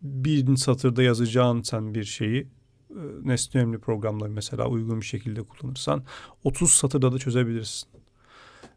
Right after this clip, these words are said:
E, bu şimdi böyle size çok farklı gelebilir ama birçok, e, aslında uzun yazılmış klasların vesairelerin kökeninde işi bilmemek yatıyor arkadaşlar.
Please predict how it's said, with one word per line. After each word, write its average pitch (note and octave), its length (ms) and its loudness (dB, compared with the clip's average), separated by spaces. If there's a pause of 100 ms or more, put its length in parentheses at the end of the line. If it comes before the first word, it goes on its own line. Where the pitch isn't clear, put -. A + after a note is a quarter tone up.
E, C3+ 200 -6
bu B2+ 100 -2
şimdi C3 320 0
böyle C3 120 4
size C3 160 0
çok C3+ 180 -2
farklı C3 320 -2
gelebilir A#2 360 -4
ama C#3 260 2 (560)
birçok, D3+ 480 0
e, A#2+ 240 2 (480)
aslında C3+ 680 2 (1120)
uzun D3 300 2
yazılmış A2 440 2
klasların A2+ 640 -4
vesairelerin A#2 640 -6 (240)
kökeninde B2+ 720 -4
işi - 260 -6
bilmemek D#3+ 420 0
yatıyor C3 260 2
arkadaşlar. - 680 -6